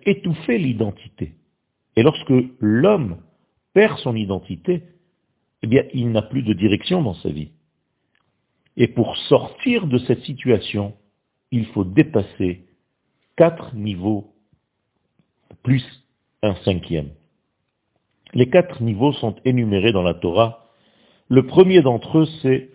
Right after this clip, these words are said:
Je vous sortirai ». Il faut d'abord sortir de la situation, c'est-à-dire que dans le monde le plus concret, il faut prendre conscience que nous sommes dans un étouffement. Et donc il faut sortir, il faut quelqu'un qui vienne me faire sortir de cela.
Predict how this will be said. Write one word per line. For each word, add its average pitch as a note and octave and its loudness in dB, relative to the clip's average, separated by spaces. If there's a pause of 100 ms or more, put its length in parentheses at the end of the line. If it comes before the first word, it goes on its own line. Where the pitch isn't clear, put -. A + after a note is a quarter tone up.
(120)
Je G#2+ 0
vous G#2+ 2
sortirai ». - -4 (400)
Il B2 -4
faut D#3+ 6
d'abord C#3+ 6 (100)
sortir C#3+ -6
de B2 -2
la G#2+ 0
situation, A2+ -4 (520)
c'est-à-dire C3+ 4
que C3 2
dans G#2+ 4
le G#2 4
monde C3 0
le G#2 0
plus D#3+ -2 (100)
concret, A2 0 (420)
il A#2 -8
faut A#2+ 0
prendre C3 0
conscience - -4 (840)
que A#2+ 6
nous A2+ 2
sommes B2 2
dans G2+ 2
un G2+ 0
étouffement. F#2+ -6 (1080)
Et G#2 4
donc C3+ 4
il A2 -6
faut A2 -4 (180)
sortir, E2+ -4
il D#2 -12
faut - -2
quelqu'un F#3+ 0
qui A2+ -8
vienne D3 0
me G2+ -2
faire A2 -6
sortir - -6
de F#2+ -6
cela. - -10